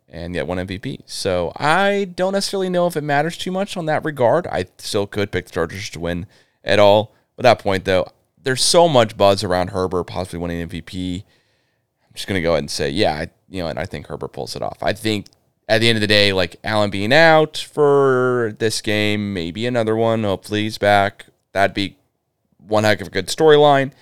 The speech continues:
And then also, like, the Chargers defense looked pretty darn good in week one. The offense, I think, just coulda, should have scored another touchdown or two.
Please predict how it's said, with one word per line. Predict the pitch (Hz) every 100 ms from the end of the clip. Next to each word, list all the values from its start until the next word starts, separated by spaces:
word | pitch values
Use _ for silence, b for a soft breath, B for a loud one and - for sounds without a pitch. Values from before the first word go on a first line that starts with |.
| b b b _
And | 156 151
then | 143 139
also, | 131 - 127
like, | 110 92 -
the |
Chargers | - 139 120 95
defense | 87 82 82 - - -
looked | 101 87 - _ -
pretty | - 90
darn | 82 85 78
good | 87 85
in | 85
week | 85 -
one. | 95 113 131 151 _ _ _ _ _ _ _ _ _ _ -
The | 92
offense, | 90 95 90 - - - -
I |
think, | 95 80
just | 71 -
coulda, | - 71
should | - - - -
have | 78
scored | - - 58
another | - -
touchdown | - - - 64 64
or |
two. | - 92